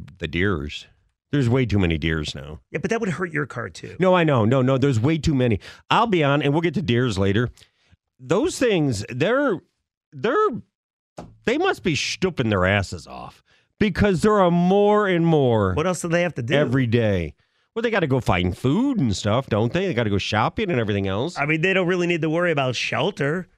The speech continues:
Speaker 2: All they can do is eat and have sex.
Speaker 1: Yeah, there's
Speaker 2: Not a
Speaker 1: so
Speaker 2: bad
Speaker 1: many
Speaker 2: life.
Speaker 1: of them. Um,
Speaker 2: Yeah.
Speaker 1: all right, what were you about to say? You said you were about to say something. You were gonna apologize to the Lions? Or
Speaker 2: No,
Speaker 1: ju-
Speaker 2: no, no, no, no, no. I'm not gonna apologize to anybody. I, I'll just tell you this, Woj,
Speaker 1: Mm.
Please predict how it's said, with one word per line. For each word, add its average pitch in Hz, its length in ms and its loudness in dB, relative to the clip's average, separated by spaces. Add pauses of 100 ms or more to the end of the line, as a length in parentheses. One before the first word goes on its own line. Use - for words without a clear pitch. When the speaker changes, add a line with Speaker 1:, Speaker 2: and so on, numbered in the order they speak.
(340)
Speaker 2:
All 147 200 -2
they 175 120 0
can 165 160 -4
do 175 240 -2
is 180 380 -8 (160)
eat 156 240 -2
and 190 100 -2
have 185 180 -2
sex. - 460 -6
Speaker 1:
Yeah, 127 440 2
there's 123 220 2
Speaker 2:
Not - 60 0
a 151 40 2
Speaker 1:
so 123 100 4
Speaker 2:
bad 110 80 4 (100)
Speaker 1:
many 98 140 4
Speaker 2:
life. 90 140 2
Speaker 1:
of 80 60 0
them. 82 440 0
Um, 107 380 4
Speaker 2:
Yeah. 160 240 0 (180)
Speaker 1:
all 196 160 4
right, 156 160 2
what 190 140 2
were 247 60 2
you 233 100 2
about 196 220 2
to 160 80 -2
say? 117 200 0
You 92 140 0
said 123 260 -2
you 117 80 2
were 117 80 2
about 113 320 -2
to 98 80 -8
say 101 220 0
something. 87 240 -4
You 107 80 2
were 98 40 0
gonna 101 140 2
apologize 120 540 0
to 113 80 -2
the 92 80 2
Lions? 160 580 2
Or - 40 4
Speaker 2:
No, 240 80 4 (200)
Speaker 1:
ju- 302 60 2
Speaker 2:
no, 262 160 2
no, 247 160 2
no, 220 160 0
no, 202 160 0
no. 180 160 0
I'm 175 100 2
not 220 140 0
gonna 180 120 0
apologize 143 520 0
to 127 80 0
anybody. 147 420 0 (260)
I, 170 100 0
I'll 202 180 -2
just 185 180 -2
tell 175 140 0
you 151 100 0
this, 151 220 0
Woj, 98 420 -2
Speaker 1:
Mm. 92 360 -12